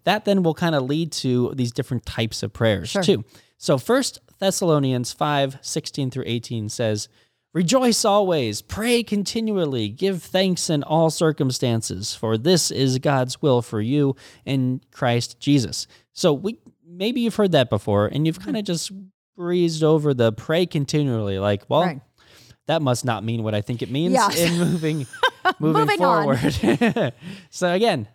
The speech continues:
Speaker 1: we'll get to that. And then, uh, a-, another f-, uh, a verse, Ephesians six eighteen. And this is, um, is Paul is talking about the armor of God. And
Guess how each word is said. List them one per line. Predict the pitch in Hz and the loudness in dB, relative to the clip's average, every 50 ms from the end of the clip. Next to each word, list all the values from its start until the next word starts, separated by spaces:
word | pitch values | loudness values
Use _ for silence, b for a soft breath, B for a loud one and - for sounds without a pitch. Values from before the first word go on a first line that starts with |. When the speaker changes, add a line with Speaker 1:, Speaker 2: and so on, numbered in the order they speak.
| _ _ _ _ _ _ _ | _ _ _ _ _ _ _
Speaker 1:
we'll | - 208 247 | -6 -4 -2
get | 247 247 233 - | -2 -2 -2 -2
to | - 190 | -2 -2
that. | 160 120 - - | -2 -2 -2 -6
And | - - - 165 165 165 170 180 | -8 -4 0 2 2 4 4 2
then, | 190 190 185 180 180 170 | 2 2 2 0 -2 -4
uh, | 101 156 165 160 156 156 - - 156 175 | -2 0 2 2 2 2 2 0 -2 -2
a-, | 170 | 0
another | 175 220 240 226 | 0 2 2 2
f-, | 196 170 - - | 0 -2 -6 -14
uh, | - - - - - - 151 143 143 - | -14 -12 -10 -8 -4 0 0 0 2 0
a | 135 127 | 0 0
verse, | 123 139 123 107 - - - | 2 2 2 0 0 -4 -4
Ephesians | 151 151 - 233 240 226 190 180 135 117 110 | -4 -2 0 0 2 2 4 4 2 2 0
six | - - - - 196 185 - - - _ _ - | -2 -4 -4 -2 -4 -4 -4 -6 -10 _ _ -12
eighteen. | 190 196 185 - - - 214 202 175 135 107 98 107 - b b b b b b b | -10 -10 -10 -10 -6 -4 -2 0 0 0 0 -2 -4 -8 b b b b b b b
And | 151 165 190 | -2 0 0
this | 208 - - | 0 0 0
is, | 185 170 165 156 - - | 0 0 0 -2 -4 -4
um, | - 147 147 139 135 135 120 | -2 0 0 0 0 0 -2
is | 120 127 120 117 - | -2 -2 -2 -2 -4
Paul | - - 165 160 160 151 | -4 0 2 4 4 4
is | 151 127 123 - | 4 2 0 0
talking | - 151 139 139 | 0 0 0 0
about | 123 113 110 | 0 -2 -2
the | - - | -4 -4
armor | - 120 123 120 117 110 107 101 | -2 -2 0 0 0 0 -2 -2
of | 98 95 - - | -2 -4 -4 -4
God. | 98 101 98 95 95 104 - _ _ _ - | -4 -4 -4 -4 -6 -10 -14 _ _ _ -8
And | 170 139 120 113 113 113 110 110 | -4 -2 0 0 0 0 -2 -4